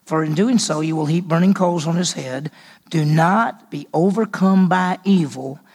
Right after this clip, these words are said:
but overcome evil with good." Now, this is where it's really hard, 'cause it actually says, "Bless your enemy and overcome evil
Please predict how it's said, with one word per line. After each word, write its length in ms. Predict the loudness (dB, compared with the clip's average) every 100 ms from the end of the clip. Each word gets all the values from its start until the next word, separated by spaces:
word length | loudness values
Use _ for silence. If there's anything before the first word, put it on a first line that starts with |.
| _ _ _
but 160 | -8 -8 _
overcome 760 | 0 2 0 -4 -2 0 2 0 -2 0
evil 640 | 2 2 -2 -8 -8 -14 _ _ -10
with 300 | -8 -8 -8
good." 320 | -8 -8 -10
Now, 80 | -14
this 240 | -12 -12
is 140 | -12 -10
where 160 | -12
it's 180 | -12 -14
really 280 | -10 -10 -8
hard, 420 | -8 -10 -12 -20 _ _ _ -14
'cause 180 | -10 -10
it 80 | -10
actually 340 | -10 -10 -12 -12
says, 420 | -12 -14 -14 -14
"Bless 420 | -10 -8 -8 -6
your 140 | -8 -8
enemy 540 | -10 -10 -14 -16 -18 _ _ _ _ _
and 180 | -10 -10 -6
overcome 680 | -8 -8 -12 -10 -10 -10 -10
evil 480 | -12 -12 -14 -20